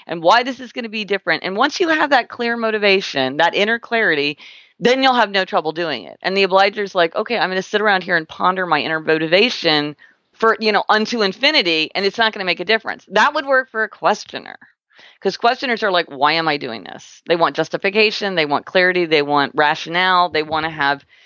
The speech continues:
want, they wanna know that it's an inner expectation. "Why do I expect this from myself? What do I expect from myself?" And then they can execute because they can meet inner expectations.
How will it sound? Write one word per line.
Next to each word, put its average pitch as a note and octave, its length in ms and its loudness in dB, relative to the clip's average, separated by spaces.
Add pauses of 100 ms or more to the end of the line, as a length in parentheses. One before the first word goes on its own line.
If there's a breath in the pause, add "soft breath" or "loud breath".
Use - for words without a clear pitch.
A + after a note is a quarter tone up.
(220 soft breath)
want, F3+ 260 0
they F#3 100 4
wanna G3 300 0
know F3 320 2
that E3+ 160 2
it's D3+ 200 -4
an D3+ 80 -12
inner D#3+ 220 -2
expectation. D3 640 -4
"Why C#3+ 280 2
do G3 120 0
I F#3 80 4
expect - 340 -6
this G3+ 120 -10
from G3 160 -10
myself? F#3 480 0
What C#3 180 0
do F3 100 2
I F3 100 4
expect - 380 -4
from D#3+ 120 -4
myself?" D3 600 2 (380 soft breath)
And E3+ 120 0
then G#3 140 2
they A3 120 4
can G#3+ 140 -6
execute F#3+ 480 -8
because D#3 220 -6
they F3 120 4
can E3+ 200 0
meet B3 200 0
inner B2+ 200 2
expectations. - 880 -8